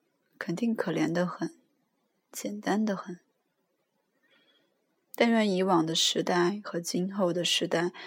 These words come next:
比现在好得多，比我们的时代更丰富、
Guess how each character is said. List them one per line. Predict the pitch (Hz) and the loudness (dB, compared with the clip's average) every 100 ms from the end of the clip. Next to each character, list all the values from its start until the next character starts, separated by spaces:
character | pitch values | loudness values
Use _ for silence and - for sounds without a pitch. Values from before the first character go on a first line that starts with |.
| - - | -18 -16
比 | - 185 | 0 2
现 | 170 240 220 | 4 4 6
在 | 233 208 | 6 4
好 | 190 - 202 | 4 0 -2
得 | 196 | -2
多， | 170 165 165 180 180 - _ _ _ _ _ _ - - - - _ | -2 0 0 0 -6 -16 _ _ _ _ _ _ -20 -20 -20 -20 _
比 | - 208 | 8 10
我 | 196 | 10
们 | 175 175 | 8 6
的 | 180 | 4
时 | - - | 4 4
代 | 175 165 | 4 4
更 | 160 175 160 | 4 2 2
丰 | - 170 170 | 0 0 0
富、 | - - 175 190 | -2 -2 -2 -4